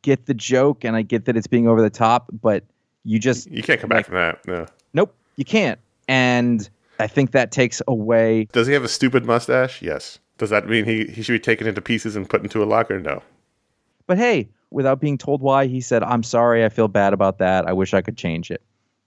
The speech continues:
Speaker 1: He turned into a good guy, which is what it is. Kids are awful.
Speaker 2: This was good, this issue.
Speaker 1: I think it was really good. I think Carla Pacheco, who had done, um,
Speaker 2: Spider-Woman.
Speaker 1: Spider-Woman, I, I, she's great. I think she's got a real great voice. It's funny. Um,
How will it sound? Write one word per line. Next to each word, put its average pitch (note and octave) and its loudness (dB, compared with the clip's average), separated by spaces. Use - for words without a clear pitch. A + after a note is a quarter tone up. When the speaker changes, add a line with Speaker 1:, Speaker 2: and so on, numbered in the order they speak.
Speaker 1:
He D3 -6
turned D3 0
into C3 2
a B2 2
good A2+ 0
guy, E2 -4
which F#2 -8
is G#2 -4
what G#2+ 2
it G#2 -2
is. F#2+ -6
Kids A2 -2
are G2 2
awful. F2 0
Speaker 2:
This D3 0
was C#3+ 0
good, B2+ 2
this G#2 -6
issue. E2+ -2
Speaker 1:
I - 0
think A#3+ 0
it B3+ 0
was D#3+ 2
really F3 0
good. A#2+ 0
I A2 0
think C3+ -2
Carla C#3+ 0
Pacheco, C#3 0
who B2 0
had A2+ -2
done, A#2 2
um, G#2 2
Speaker 2:
Spider-Woman. F2 -2
Speaker 1:
Spider-Woman, G#2 0
I, G#2 0
I, C3 0
she's - -8
great. F2 0
I G2 -6
think B2 -4
she's A#2+ -6
got A2+ 2
a F2+ 0
real B2 2
great A2 0
voice. G#2 0
It's G2 -2
funny. G#2+ 2
Um, G2+ 2